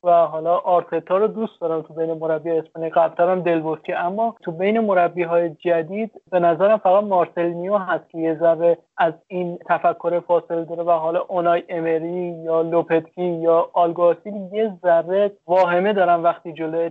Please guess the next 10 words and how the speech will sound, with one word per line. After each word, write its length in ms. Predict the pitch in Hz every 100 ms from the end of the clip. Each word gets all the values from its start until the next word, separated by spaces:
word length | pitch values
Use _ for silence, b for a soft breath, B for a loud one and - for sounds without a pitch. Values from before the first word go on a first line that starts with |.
| - -
تیم‌های 380 | 160 156 170
بزرگتر 600 | 165 165 156 160 156 165
یا 100 | 165
بازیکن‌های 720 | 151 165 156 160 165 156 160
بزرگ 440 | 151 165 156 160 160
بازی 300 | 160 151 160
می‌کنن. 600 | 160 160 160 165 170 175 _
خب 160 | - 170 -
دیدیم 320 | 208 214 214 185
که 160 | 170